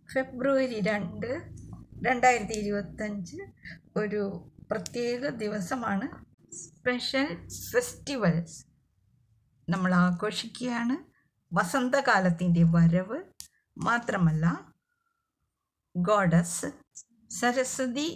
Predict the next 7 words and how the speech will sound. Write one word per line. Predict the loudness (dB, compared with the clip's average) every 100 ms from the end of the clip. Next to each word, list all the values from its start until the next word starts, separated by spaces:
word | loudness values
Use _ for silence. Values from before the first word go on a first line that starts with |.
| -10 -12
ദേവിയുടെ | -2 0 0 -2 -4 -2 -2 -4 -10 -20 _ -2
പിറന്നാൾ | 0 2 2 4 2
കൂടിയാണ്. | 0 0 2 4 2 0 -8 -12 _ _ _ _ _ _ _ -12
അതായത് | -4 2 4 4 4 -4 -10 -14 _ _ _ _ _ _ _ -8
വിദ്യയുടെയും | -6 -4 -2 -2 0 0 0 -2 -4 -6 -6
ബുദ്ധിയുടെയും | -6 -6 -4 -2 2 2 2 0 -2 -8 -12 -20 _ -20 _ -20 _ _ -2
കലയുടെയും | 0 2 2 0 0 4 6 6 6